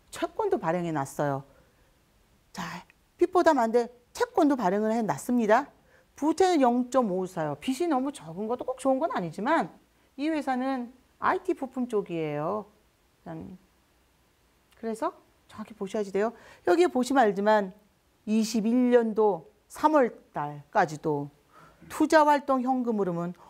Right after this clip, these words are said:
어, 근데 이러실 수 있습니다. 어이구, 영업 활동 현금 흐름이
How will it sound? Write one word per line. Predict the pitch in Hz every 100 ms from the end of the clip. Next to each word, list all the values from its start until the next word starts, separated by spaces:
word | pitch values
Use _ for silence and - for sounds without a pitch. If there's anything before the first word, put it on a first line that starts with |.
| -
어, | 381
근데 | 320
이러실 | 240 226 240 240
수 | 220
있습니다. | 180 - 175 170 165 156
어이구, | - 294 277 320 - - -
영업 | 247 302
활동 | 320 302
현금 | 294 294 269
흐름이 | 254 262 285 190